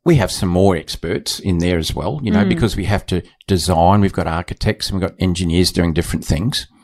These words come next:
Speaker 1: But it's the same story. They're experts who are putting in their time and their expertise.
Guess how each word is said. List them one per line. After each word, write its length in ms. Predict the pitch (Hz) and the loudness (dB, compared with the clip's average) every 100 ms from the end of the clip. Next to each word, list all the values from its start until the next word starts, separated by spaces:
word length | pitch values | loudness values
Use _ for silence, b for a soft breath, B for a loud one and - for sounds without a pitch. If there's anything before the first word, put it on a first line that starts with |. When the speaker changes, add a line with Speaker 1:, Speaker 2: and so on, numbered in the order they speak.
| b b - | b b -2
Speaker 1:
But 80 | |
it's 100 | 208 | 0
the 60 | 135 | 0
same 260 | - - 123 | 0 2 2
story. 480 | - 131 110 80 - b b | 2 4 4 0 -8 b b
They're 260 | 143 180 175 113 | 2 4 4 0
experts 600 | 120 - - 82 - - | -2 -4 -2 -4 -4 -4
who 80 | 110 | -2
are 20 | |
putting 320 | - 127 110 | 0 2 2
in 160 | 101 107 | 2 4
their 160 | 117 | 2
time 420 | 117 - 95 95 | 0 0 2 2
and 80 | 92 | 2
their 160 | 90 87 | 2 0
expertise. 800 | 92 - 90 87 - - - | -2 -2 -2 -2 -4 -6 -12